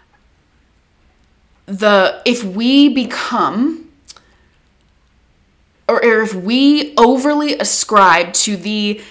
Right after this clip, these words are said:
disease model of mental health by over-pathologizing ourselves, we are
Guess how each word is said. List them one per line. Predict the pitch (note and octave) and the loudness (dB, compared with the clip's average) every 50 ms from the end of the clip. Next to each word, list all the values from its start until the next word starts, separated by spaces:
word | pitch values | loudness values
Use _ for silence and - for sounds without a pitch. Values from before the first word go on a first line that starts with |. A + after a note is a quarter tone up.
| - _ - | -16 _ -4
disease | A3 G#3+ G3 F#3 F#3 G3 G3 G#3+ A#3+ B3 B3+ C#4 C4+ G#3+ A3 | -2 -2 -2 -2 -2 -2 -2 -2 0 2 2 2 2 2 0
model | G#3+ G#3+ A3 G#3+ F#3 E3 F3 - | 0 2 2 2 2 2 0 -2
of | - F#3 E3+ F#3 | -4 -4 -4 -4
mental | G3 F#3+ F#3+ F#3 - F3+ F3 | -6 -4 -4 -4 -4 -6 -6
health | - - D4+ D#4+ A3 - A#3+ - - - - - - - - - | -4 0 0 2 2 2 0 -2 -4 -10 -16 -20 -20 -20 -4 2
by | G#3 G3+ G#3 F#3+ - | 4 4 4 4 2
over-pathologizing | - G#3+ A3+ A3+ G#3+ C4 C4+ C4 - A#3 A3 A3+ - B3+ A#3+ B3+ B3+ G#3 F3+ E3+ D#3+ D3+ C#3+ D#3+ D3+ | 2 0 0 2 2 0 0 2 2 0 0 2 4 4 4 4 4 0 0 -2 -4 -4 -4 -6 -8
ourselves, | B2 - - - - - A#2+ A2 B2 - - - - - - - | -8 -8 -8 -8 -8 -8 -8 -8 -8 -10 -12 -16 -18 -18 -12 -6
we | G#3 A#3 C4 | 0 2 4
are | B3 A3+ - | 4 4 2